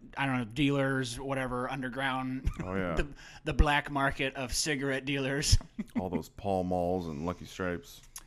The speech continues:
Speaker 1: They shortchanged us, man. No, they shortchanged you. <laughs>
Speaker 2: Give me my five thousand bucks.
Speaker 1: My five thousand bucks. Screw this, man. I'll see you later. <laughs> And that opening chase scene, too, like, once the cops bust him,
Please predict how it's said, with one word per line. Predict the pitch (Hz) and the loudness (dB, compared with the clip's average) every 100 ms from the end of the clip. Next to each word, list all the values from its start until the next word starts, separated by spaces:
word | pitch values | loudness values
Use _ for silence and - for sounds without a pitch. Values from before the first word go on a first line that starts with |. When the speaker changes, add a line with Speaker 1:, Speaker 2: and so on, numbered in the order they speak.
| - - | -16 -8
Speaker 1:
They | 208 | -2
shortchanged | - 254 - 233 147 | 0 2 2 0 0
us, | 123 135 | -4 -4
man. | 135 | 0
No, | 165 175 | 2 2
they | 160 | 0
shortchanged | - 214 - 180 165 | 0 0 2 2 4
you. | 254 147 | 4 6
<laughs> | - 214 208 - 233 320 - - - - - - - - | 4 4 2 0 0 0 -4 -8 -12 -12 -12 -20 -10 0
Speaker 2:
Give | 156 | 6
me | |
my | 120 | 6
five | 101 127 113 | 6 4 6
thousand | 120 98 95 | 4 2 4
bucks. | 131 107 220 | 4 4 0
Speaker 1:
My | 131 | -4
five | - 208 - | -2 -6 -4
thousand | 208 180 226 | -6 -6 -6
bucks. | 214 - - - - - - - - - - - - - - | -6 -6 -16 -20 -20 -20 -20 -20 -20 -20 -20 -20 -20 -20 -14
Screw | - 151 160 | -10 -4 -2
this, | 156 156 147 | 0 -2 -2
man. | 135 131 | -2 0
I'll | 139 | 0
see | 143 165 | 2 2
you | 156 | 2
later. | 151 143 147 - - - | 2 2 2 0 -6 -4
<laughs> | 285 - 196 - - - - - | -4 -2 -4 -6 -12 -10 -8 -6
And | 185 | -2
that | 277 320 - | -2 -2 2
opening | 208 - 254 151 | 4 4 2 0
chase | 120 143 185 226 | -2 -2 -2 -2
scene, | 156 135 123 | -2 -4 -2
too, | 143 180 151 | 2 2 2
like, | 123 120 143 | 0 -2 -2
once | 180 - | -2 -4
the | 135 | -4
cops | 123 143 - | 0 0 -2
bust | 127 127 139 | -4 -2 -2
him, | 165 160 175 | -4 -4 -4